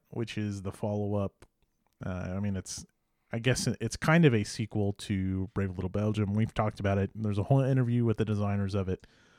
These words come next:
Um, but I wanna spend some more time with that, hopefully play that somewhat opposed instead of just playing it solo. And then both of those games, Brave Little Belgium and White Eagle Defiant, that is,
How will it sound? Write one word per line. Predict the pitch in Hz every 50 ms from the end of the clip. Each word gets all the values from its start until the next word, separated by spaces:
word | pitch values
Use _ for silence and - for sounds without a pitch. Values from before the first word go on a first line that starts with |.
| _ _ _ _ _ _ -
Um, | 110 104 101 101 95 90 95 - - -
but | 170 165 160 -
I | 147
wanna | 135 135 123
spend | - - - 135 113 -
some | 127 123
more | 120 117
time | - - 131 123 113
with | 107 - -
that, | 113 107 104 101 -
hopefully | - 160 170 - - 143 127 110
play | - - 123 113 110
that | 110 101 92 -
somewhat | - - 160 160 143 113 98
opposed | 95 90 - 107 101 101 101 98 101
instead | 98 98 - - 95
of | 92
just | 90 92 - -
playing | - 107 95 90
it | - -
solo. | - - - 120 117 104 101 95 95 92 95 - - - _ _ _ _ _ _ -
And | 101 104 104
then | 107 104 101 98
both | - - 131 143 - 127
of | 107
those | 113 123 139 127 117
games, | - 101 92 90 92 95 104 - - - - - _ _ _ - _ _ _ - - -
Brave | - 110 107 98
Little | 101 101 98 92
Belgium | 92 104 98 101 - 104 95 95
and | 95 95 92
White | 92 95 95 92 95
Eagle | 92 90 92 87
Defiant, | 95 - - 104 101 92 87
that | 87 87
is, | 87 87 85 -